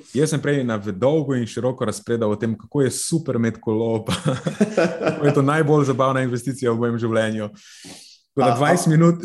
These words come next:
Speaker 1: <laughs> dvajset minut je bilo samo tega. Jaz mislim, da sem res opravil izjemno nalogo, da sem bil res evangelist, kar se tiče,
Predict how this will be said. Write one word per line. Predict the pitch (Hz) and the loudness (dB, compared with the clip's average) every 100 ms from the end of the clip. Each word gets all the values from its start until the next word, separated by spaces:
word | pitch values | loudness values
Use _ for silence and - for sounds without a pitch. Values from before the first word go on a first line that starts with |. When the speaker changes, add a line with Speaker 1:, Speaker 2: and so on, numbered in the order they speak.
| 139 - | -2 0
Speaker 1:
<laughs> | 143 117 | 0 0
dvajset | 143 113 156 | 0 -2 -2
minut | 135 160 147 | 0 0 -2
je | |
bilo | 123 139 | -2 -2
samo | 143 127 | 0 -2
tega. | 147 143 131 - _ - | -2 -2 -4 -6 _ -2
Jaz | 123 135 | 0 0
mislim, | 143 123 | 0 0
da | |
sem | 117 120 | 0 2
res | 151 147 | 0 0
opravil | 110 123 127 117 - _ | -2 -2 0 -2 -6 _
izjemno | 117 120 120 175 170 147 123 107 | -4 -2 4 4 4 2 0 0
nalogo, | 123 135 123 107 104 92 | 2 4 2 2 0 -2
da | 101 | -6
sem | 113 | -6
bil | 113 | -2
res | 123 139 - 107 | -2 -2 -4 -2
evangelist, | 117 156 127 110 104 101 | 0 0 0 -2 -2 -4
kar | 107 110 | -4 -4
se | 113 | -4
tiče, | 110 110 | -8 -4